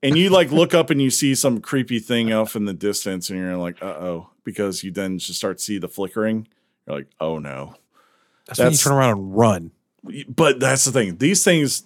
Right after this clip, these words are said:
Speaker 1: these underground caverns, they're, they're fun, but they are terrifying in a way that you have, like, so as I said, when you're on the main island, you have your G P S, right?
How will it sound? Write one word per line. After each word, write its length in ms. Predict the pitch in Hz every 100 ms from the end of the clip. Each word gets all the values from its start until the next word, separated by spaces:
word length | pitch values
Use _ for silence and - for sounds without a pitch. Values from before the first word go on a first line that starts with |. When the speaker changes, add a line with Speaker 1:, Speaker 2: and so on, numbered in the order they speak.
| 117
Speaker 1:
these 220 | 151 156 -
underground 1700 | 135 135 123 104 - _ _ _ _ _ _ _ 110 113 104 92 92
caverns, 600 | - 110 95 82 80 - - -
they're, 680 | 117 117 120 107 95 90 - _ _ _
they're 260 | 110 120 117
fun, 720 | - - - 127 127 151 160
but 240 | 135 110 95
they 160 | 120
are 140 | 107 90
terrifying 760 | - 190 185 92 92 90 87
in 60 | 87
a 60 | 87
way 320 | 90 87 85
that 440 | 101 90 87 - _ _ _ _ _ _ _ _ _ _ _ _ -
you 220 | 98 123 156
have, 320 | 160 143 123
like, 220 | 127 117
so 380 | - 143 127 117
as 160 | 120 117
I 60 |
said, 280 | - 180 135
when 140 | 120
you're 140 | 135 180
on 120 | 131
the 100 | 95
main 360 | 95 107 131 113
island, 420 | 85 85 82 87
you 80 | 107
have 100 | 92
your 100 | 95
G 220 | - 101
P 220 | - 98
S, 300 | 85 - -
right? 280 | 82 90